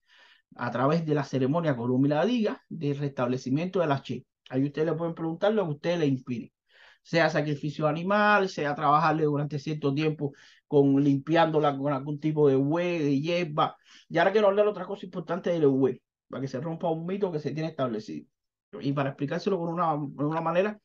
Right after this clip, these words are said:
que cuando lo expliquen <clears throat> y se lo refuten, tengan la lógica para refutarlo. Una persona que tuvo una disloca-, una dislocación en la muñeca, hay que trabajarle durante un tiempo en la muñeca, el tiempo que marca Orúmila.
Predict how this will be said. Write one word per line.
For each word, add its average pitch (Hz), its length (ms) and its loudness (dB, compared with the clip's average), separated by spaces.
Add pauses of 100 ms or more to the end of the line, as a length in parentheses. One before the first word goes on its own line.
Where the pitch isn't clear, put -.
(280)
que 165 140 -2
cuando 156 280 0
lo 147 80 2
expliquen 226 540 -2 (120)
<clears throat> - 800 -8
y 143 80 2
se 139 140 2
lo 143 120 4
refuten, 233 640 -2 (120)
tengan 190 300 -4
la 160 100 2
lógica 185 280 0
para 156 160 -2
refutarlo. 139 460 -8 (540)
Una 175 260 0
persona 185 380 2
que 147 80 -8
tuvo 175 120 2
una 202 120 2
disloca-, 180 400 0
una 190 200 -2
dislocación 185 480 0
en 202 80 -2
la 202 80 0
muñeca, 226 500 -4 (140)
hay 156 120 -6
que 170 100 -4
trabajarle 170 400 0
durante 156 320 -2
un 165 120 -8
tiempo 208 240 0
en 185 60 -4
la 165 80 -2
muñeca, 127 440 0 (160)
el 123 140 -10
tiempo 170 260 -6
que 156 80 -2
marca 151 280 -2
Orúmila. 139 400 0